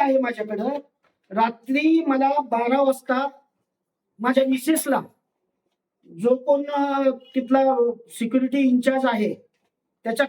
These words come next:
खालचा जो माणूस आहे आणि ज्यानं कंप्लेंट दिली, त्याचा मला रात्री फोन आला. ती रेकॉर्डिंग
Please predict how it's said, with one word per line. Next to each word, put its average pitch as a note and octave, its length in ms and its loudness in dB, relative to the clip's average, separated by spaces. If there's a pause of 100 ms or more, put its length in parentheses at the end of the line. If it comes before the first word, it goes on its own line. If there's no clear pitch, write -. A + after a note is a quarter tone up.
खालचा A#3+ 400 2
जो D#4 80 -2
माणूस C#4+ 340 0
आहे B3+ 180 2
आणि B3+ 140 2 (100)
ज्यानं B3 200 0
कंप्लेंट C4+ 420 -2
दिली, A#3+ 320 -2 (400)
त्याचा A#3+ 280 0
मला C#4 220 2
रात्री C4 300 -2
फोन C4 320 2
आला. G#3 320 -4 (1500)
ती A#3+ 80 -4
रेकॉर्डिंग D#4 540 2